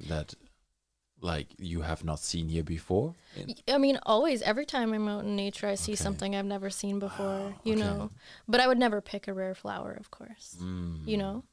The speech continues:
Speaker 1: okay.
Speaker 2: I'm, so, like, I'm looking for the things that there's an abundance of that's, like,
Speaker 1: Yes.
Speaker 2: ab-, appropriate to harvest and use for my craft.
Speaker 1: Mm-hmm.
Speaker 2: Um,
Speaker 1: Did you know in Netherlands, in the Netherlands, in the early,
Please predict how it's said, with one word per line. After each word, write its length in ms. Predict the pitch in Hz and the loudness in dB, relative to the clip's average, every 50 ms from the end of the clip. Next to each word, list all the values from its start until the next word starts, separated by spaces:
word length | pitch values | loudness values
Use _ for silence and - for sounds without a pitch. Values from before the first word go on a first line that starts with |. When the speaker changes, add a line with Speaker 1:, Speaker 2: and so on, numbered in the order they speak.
| _ - - | _ -10 -8
Speaker 1:
okay. 320 | 147 - - 95 82 90 | -6 -4 -2 -2 0 2
Speaker 2:
I'm, 300 | 127 214 233 240 247 247 240 | 2 2 4 4 2 2 0
so, 200 | - - 240 233 | 0 0 2 2
like, 300 | 226 214 202 196 - - _ _ - | 2 2 0 0 -4 -8 _ _ -2
I'm 200 | 214 220 226 226 | 0 2 4 4
looking 280 | 226 226 226 - 226 220 | 4 2 2 0 0 0
for 200 | 214 - 214 214 | 0 -2 -4 -4
the 100 | 208 202 | -2 -4
things 300 | 196 - - 196 196 196 | -4 -4 -2 -4 -2 -2
that 140 | 190 196 196 | -2 -4 -2
there's 180 | - 185 185 185 | -2 -4 -4 -2
an 60 | 185 | -4
abundance 640 | 180 175 180 190 196 196 196 190 190 180 180 - - | -6 -4 0 0 0 2 0 -2 -2 -4 -6 -8 -8
of 360 | 180 175 175 175 190 190 - - | -8 -6 -6 -6 -8 -10 -10 -10
that's, 340 | - 202 196 - - - - | -8 -8 -6 -6 -6 -6 -4
like, 260 | - 185 165 160 143 | -4 -4 -4 -6 -8
Speaker 1:
Yes. 360 | 139 - - - - - - - | -10 -14 -14 -14 -14 -14 -10 -8
Speaker 2:
ab-, 220 | 202 202 180 - - | -8 -8 -8 -8 -10
appropriate 920 | - - - - - - 190 185 - - - 185 180 - - - - _ | -12 -12 -12 -12 -8 -6 -6 -6 -6 -8 -8 -6 -4 -4 -6 -6 -8 _
to 140 | - - 202 | -8 -8 -6
harvest 800 | 185 - 180 175 196 - - - 190 - - - - - - - _ - | -6 -6 -6 -6 -6 -6 -8 -8 -8 -8 -8 -8 -8 -10 -12 -12 _ -8
and 440 | 202 196 196 196 196 196 196 196 - | -6 -6 -6 -6 -6 -6 -8 -8 -8
use 320 | 208 196 196 196 190 196 - | -8 -8 -6 -6 -6 -6 -6
for 160 | - - 240 | -6 -4 -4
my 160 | 254 269 285 | -4 -4 -4
craft. 560 | 285 - - 349 359 370 359 339 - - - - - - - - - | -6 -8 -6 -4 -4 -4 -6 -8 -12 -16 -20 -20 -20 -20 -14 -8 -6
Speaker 1:
Mm-hmm. 380 | 85 76 78 80 85 101 123 208 | -4 -4 -2 -4 -4 -6 -6 -6
Speaker 2:
Um, 600 | 202 202 202 196 196 202 202 208 208 208 220 - _ _ _ _ _ _ _ _ _ | -4 -4 -4 -4 -4 -4 -4 -4 -6 -6 -8 -12 _ _ _ _ _ _ _ _ _
Speaker 1:
Did 120 | - 95 95 | -4 -2 0
you 80 | 95 | 2
know 240 | 90 87 87 87 87 | 4 4 4 4 4
in 220 | 87 85 82 80 | 2 2 2 0
Netherlands, 720 | 78 78 78 82 87 87 92 98 101 107 113 123 143 - _ - | 0 0 0 0 0 2 2 0 0 -2 -4 -6 -10 -14 _ -6
in 100 | 98 87 | -2 0
the 100 | 85 80 | 0 0
Netherlands, 520 | 80 80 80 85 90 92 98 104 107 - | 2 2 0 0 0 0 -2 -2 -2 -2
in 100 | 87 80 | -2 -2
the 180 | 78 76 - - | -2 -2 -2 -2
early, 600 | 76 80 82 82 82 85 85 82 82 80 80 78 | 0 0 0 0 0 0 0 0 0 0 -2 -2